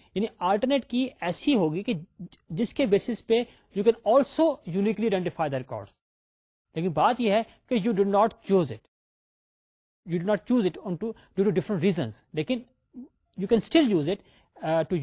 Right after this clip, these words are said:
uniquely identify the records. تو یہ ایک اور ٹائپ ہوگی آپ کی alternate کی۔ آپ کے سامنے جو اس وقت، آ، ڈیٹا نظر آ رہا ہے، جو ریکارڈز نظر آ رہے ہیں، وہ ہمارے پچھلے جو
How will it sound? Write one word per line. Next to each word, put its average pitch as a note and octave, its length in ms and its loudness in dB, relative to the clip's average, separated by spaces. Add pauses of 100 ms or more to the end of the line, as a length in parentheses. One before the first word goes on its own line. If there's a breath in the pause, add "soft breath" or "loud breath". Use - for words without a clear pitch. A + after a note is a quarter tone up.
uniquely F3+ 320 0
identify D3+ 400 -6
the B2+ 80 -8
records. G#2+ 380 -14 (420)
تو F3 320 2
یہ F#3 220 0
ایک F#3 140 -2
اور F3+ 120 4
ٹائپ E3+ 280 -2
ہوگی D#3 180 -4
آپ C#3+ 140 -6
کی - 100 -8 (400)
alternate C3 400 -8
کی۔ A2 140 -16 (1800)
آپ F#3+ 120 -4
کے B3 80 -2
سامنے A#3+ 340 -2
جو G3+ 100 0
اس G3+ 200 -2
وقت، G#3+ 260 -4
آ، G3 560 -2
ڈیٹا D#3 200 -2
نظر F3+ 220 -2
آ F#3 120 4
رہا E3+ 100 -2
ہے، E3+ 60 -2
جو E3 140 -4
ریکارڈز D#3+ 420 0
نظر D3 440 -4
آ D#3+ 120 2
رہے D3 100 -2
ہیں، E3 160 -6 (960)
وہ G3 320 6
ہمارے F#3 220 2
پچھلے G3 440 0
جو F3 320 -2